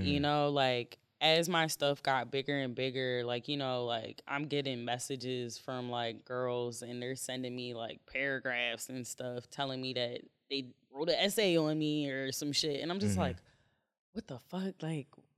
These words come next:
Speaker 2: you wrote an
Speaker 1: Yeah.
Speaker 2: essay on me?" Like, just
Speaker 1: Right,
Speaker 2: <laughs> me. I'm
Speaker 1: right.
Speaker 2: just like, you know, like, "Oh, I use it, you as an example in class, da, da, da, whatever." So it's just like, that's when I was just like, "Oh, this shit is, like, bigger than me,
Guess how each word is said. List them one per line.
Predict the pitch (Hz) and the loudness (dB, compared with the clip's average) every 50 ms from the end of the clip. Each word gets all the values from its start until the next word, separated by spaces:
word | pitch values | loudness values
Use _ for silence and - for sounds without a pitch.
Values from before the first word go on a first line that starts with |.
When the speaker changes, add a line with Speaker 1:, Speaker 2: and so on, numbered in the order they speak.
| _ 185 | _ -12
Speaker 2:
you | 90 180 185 190 214 | -6 -2 2 4 6
wrote | 233 185 | 6 6
an | 165 - | 6 4
Speaker 1:
Yeah. | 220 | 4
Speaker 2:
essay | 214 220 226 220 | 6 8 8 8
on | 214 196 185 196 | 6 4 0 4
me?" | 247 320 359 392 403 440 480 427 | 6 8 10 10 10 10 10 10
Like, | 359 302 277 285 285 | 10 10 10 10 10
just | 320 330 311 | 10 10 12
Speaker 1:
Right, | 294 | 12
Speaker 2:
<laughs> | 330 359 440 | 12 12 12
me. | 415 381 370 427 | 12 12 12 12
I'm | 403 415 | 12 12
Speaker 1:
right. | 370 330 | 12 10
Speaker 2:
just | 339 339 277 233 | 10 8 10 12
like, | 277 254 226 202 170 - - - - - - - | 12 12 12 10 8 6 0 -8 -10 -10 -6 -2
you | 254 262 | 2 4
know, | 277 269 | 4 6
like, | 247 214 180 - | 4 4 4 4
"Oh, | 214 233 | 4 4
I | 214 214 | 4 4
use | 220 226 233 220 208 | 4 2 2 2 4
it, | 226 226 - - - | 2 2 2 0 -6
you | 185 196 214 226 226 214 | -6 -2 -2 2 2 4
as | 208 208 196 170 | 4 2 2 0
an | 196 185 185 | -2 -2 -2
example | 165 151 170 226 233 214 - 196 180 | -2 -4 -4 -4 -4 -2 -2 -2 -2
in | 175 170 | -4 -2
class, | - 214 220 220 214 208 196 | 0 2 2 4 2 2 0
da, | - 196 208 | 0 0 0
da, | 208 202 | 0 2
da, | 208 196 | 0 0
whatever." | - 180 185 208 202 202 - | 0 2 2 2 2 2 0
So | 170 - 185 175 180 | 0 2 2 2 2
it's | 180 175 - | 2 0 0
just | 175 175 - - | 0 -2 0 2
like, | 156 147 139 139 139 - - - - _ _ _ _ _ _ _ _ _ _ _ - | 2 2 2 0 -2 -6 -10 -18 -20 _ _ _ _ _ _ _ _ _ _ _ 6
that's | 165 170 180 190 185 - 165 | 8 10 10 10 8 4 2
when | 165 156 156 | 2 4 6
I | 147 151 | 6 6
was | 151 151 139 | 6 6 4
just | 143 135 120 | 0 -2 -2
like, | 120 117 113 - - - - | -2 -4 -4 -4 -8 -6 0
"Oh, | - 143 139 131 123 117 120 110 - | 2 4 4 4 4 2 0 -2 -2
this | - 135 139 - | -2 -2 0 0
shit | - 135 127 131 | 0 -2 0 -2
is, | 127 123 - | -2 -2 -2
like, | 120 127 - - - - - | -4 -4 -4 -4 -6 -8 -6
bigger | 123 127 127 135 135 120 | -6 -4 -2 0 0 0
than | 117 113 117 117 | -2 -4 -4 -4
me, | 117 123 127 120 120 120 127 120 110 | -4 -4 -4 -4 -4 -6 -6 -8 -10